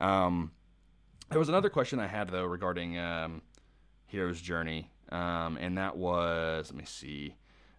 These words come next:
Um, oh, okay. Like, what, how and why has it become so iconic?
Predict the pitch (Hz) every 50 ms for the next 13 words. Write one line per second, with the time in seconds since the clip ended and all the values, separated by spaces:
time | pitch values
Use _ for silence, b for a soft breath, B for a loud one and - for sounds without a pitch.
0 | _ - - 90 90 85 85 80 - - - - 226 156 - - - - 151 156
1 | - 120 95 90 85 - - - - - - - _ _ _ _ _ - 101 120
2 | 107 - - - _ _ _ _ _ 98 107 120 156 202 226 202 - - - _
3 | _ _ _ _ - - _ _ _ _ _ _ _ _ _ _ _ _ - -
4 | - - - 180 185 220 247 247 247 240 240 - - - 143 143 139 127 113 95
5 | 98 95 104 104 104 101 95 92 90 87 85 85 85 - - - _ _ _ _
6 | _ _ _ _ b b b b b b b b b - - 135 139 123 139 113
7 | 95 113 - - 135 120 101 92 - - - - 117 107 104 95 90 90 - -
8 | - 85 78 71 65 - - - - -